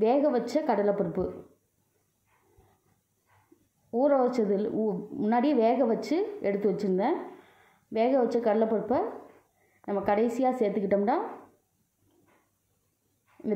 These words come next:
பீட்ரூட் பொரியல் பார்க்குறதுக்கு கலர்ஃபுல்லாகவும் இருக்கும், டேஸ்ட்டாகவும் இருக்கும்.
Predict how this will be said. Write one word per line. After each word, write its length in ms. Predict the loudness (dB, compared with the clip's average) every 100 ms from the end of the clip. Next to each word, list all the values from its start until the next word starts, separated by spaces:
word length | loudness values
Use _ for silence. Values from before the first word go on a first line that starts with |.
| -2
பீட்ரூட் 360 | 0 0 0
பொரியல் 340 | 0 2 2 2
பார்க்குறதுக்கு 560 | 0 0 0 0 0 0 0 -2 0
கலர்ஃபுல்லாகவும் 580 | 2 2 0 0 2 0
இருக்கும், 300 | 2 2 0 -6 -14 -20 -20 _ _ 0
டேஸ்ட்டாகவும் 500 | 0 2 0 2 0
இருக்கும். 320 | 0 0 0